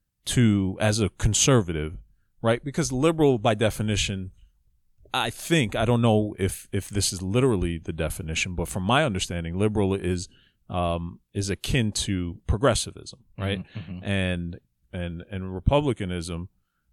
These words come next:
Speaker 1: uh, is akin to conservatism. So progressive obviously makes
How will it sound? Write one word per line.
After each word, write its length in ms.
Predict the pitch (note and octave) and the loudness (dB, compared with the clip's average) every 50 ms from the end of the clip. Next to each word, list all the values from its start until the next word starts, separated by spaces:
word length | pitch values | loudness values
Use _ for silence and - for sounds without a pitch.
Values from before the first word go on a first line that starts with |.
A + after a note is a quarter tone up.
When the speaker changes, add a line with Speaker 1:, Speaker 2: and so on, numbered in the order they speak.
| _ - | _ -8
Speaker 1:
uh, 260 | - F2+ F2 - - - | -6 -4 -4 -4 -6 -6
is 220 | - G#2 F#2 G#2 G2 | -6 -6 -6 -6 -6
akin 240 | - - - G#2+ F#2 | -8 -6 -6 -6 -6
to 120 | - - | -6 -8
conservatism. 840 | - - F#2 - - F#3 E3 C3 G#2+ D#2+ D2 C#2+ - - - - G2 | -8 -6 -4 -2 2 2 2 2 0 -4 -6 -8 -10 -12 -12 -12 -10
So 140 | - - G2+ | -8 -2 2
progressive 640 | - - - - D3 C#3 - - C3 A#2 G#2 G#2 B2+ - | 2 2 4 6 4 4 4 2 -2 -2 -4 -6 -10 -8
obviously 520 | - G#2 G#2+ G#2+ G#2+ G2 - - A2 G2 F#2+ | -4 -2 -2 -2 -2 -2 -2 -2 -2 -4 -4
makes 460 | F#2 F#2 G2 A2 G#2+ - - - | -2 -2 0 0 -2 -2 -6 -16